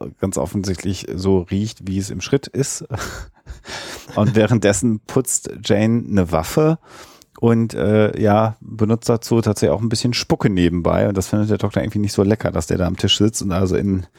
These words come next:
herumspuckt, um seine Waffe zu reinigen. Äh, was er nicht verwundert, weil der Doktor ja eher immer so etwas ein feinerer, äh, Typ ist. Und, äh, ja, findet das halt ziemlich doof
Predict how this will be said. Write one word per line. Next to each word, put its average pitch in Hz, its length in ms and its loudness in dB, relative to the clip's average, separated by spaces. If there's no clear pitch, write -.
herumspuckt, 107 840 0
um 104 160 0
seine 101 240 4
Waffe 104 240 0
zu - 140 0
reinigen. 90 800 -2
Äh, - 80 -8
was 90 160 -2
er 95 100 4
nicht 90 140 -2
verwundert, 87 380 0
weil 85 80 -4
der 82 80 -4
Doktor 85 220 -6
ja 87 120 0
eher 95 340 -2
immer 58 240 -6
so 90 100 -4
etwas - 220 -8
ein 85 180 -8
feinerer, 82 720 2
äh, 69 300 -2
Typ - 340 0
ist. - 480 0
Und, 80 440 -2
äh, 80 360 4
ja, - 340 -2
findet - 360 -2
das 82 140 2
halt 85 160 0
ziemlich 85 300 2
doof 82 380 2